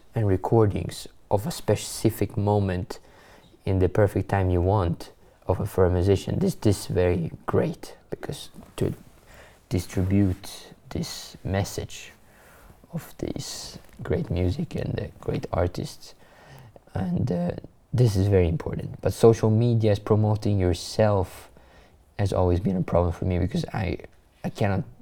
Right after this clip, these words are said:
really think about, like, promoting myself so much when this music is so much <laughs> more, like, we are, like, nothing compared to this. So, like, that's the thing I don't believe in, this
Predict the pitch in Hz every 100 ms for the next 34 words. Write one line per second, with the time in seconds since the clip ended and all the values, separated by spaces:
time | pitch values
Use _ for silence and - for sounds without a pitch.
0 | - - - _ - 113 123 - 101 98
1 | 92 95 104 - - 95 98 92 95 92
2 | - - 95 90 - - 170 160 - 90
3 | - - _ - 98 - 98 92 92 87
4 | - - - - _ - - - - -
5 | - - 101 101 - - 107 - - -
6 | 95 95 92 87 90 - 87 175 170 -
7 | 90 - - 170 - - - 165 - 160
8 | - - - - - - - - - -
9 | - 196 190 - - - _ _ _ -
10 | _ - - 95 - - 95 87 - 98
11 | 92 87 87 95 92 - - - - -
12 | - - - - - - - -